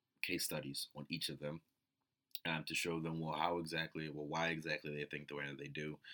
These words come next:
what are their tactics, uh, what are the percentages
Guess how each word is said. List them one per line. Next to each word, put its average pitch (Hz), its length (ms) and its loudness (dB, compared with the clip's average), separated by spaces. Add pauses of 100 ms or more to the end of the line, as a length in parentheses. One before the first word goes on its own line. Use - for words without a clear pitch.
(200)
what 80 120 2
are 76 60 2
their 71 180 0
tactics, - 680 -2 (440)
uh, 73 80 4
what 78 180 0
are 76 80 -2
the 71 60 -4
percentages 76 800 -2